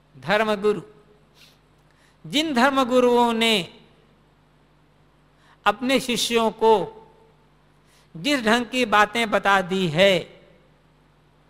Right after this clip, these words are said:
उन शिष्यों का मन उन्हीं बातों को लेकर दौड़ रहा है, उन्हीं बातों को उन लोगों ने सत्य मानकर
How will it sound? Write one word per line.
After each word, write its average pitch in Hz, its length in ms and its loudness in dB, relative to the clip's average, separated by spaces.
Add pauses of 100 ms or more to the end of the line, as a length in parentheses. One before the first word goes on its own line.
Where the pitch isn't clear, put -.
(200)
उन 226 60 -6
शिष्यों 220 460 -2
का 180 200 0
मन 254 380 0 (840)
उन्हीं 254 300 4
बातों 202 440 2
को 202 220 -2
लेकर 196 580 0 (600)
दौड़ 208 360 4
रहा 185 380 4
है, 208 300 -2
उन्हीं 214 340 -6
बातों 185 400 -2
को 196 460 -10 (440)
उन 220 180 -2
लोगों 196 380 -2
ने 254 280 -2 (520)
सत्य 269 300 -2
मानकर 208 600 2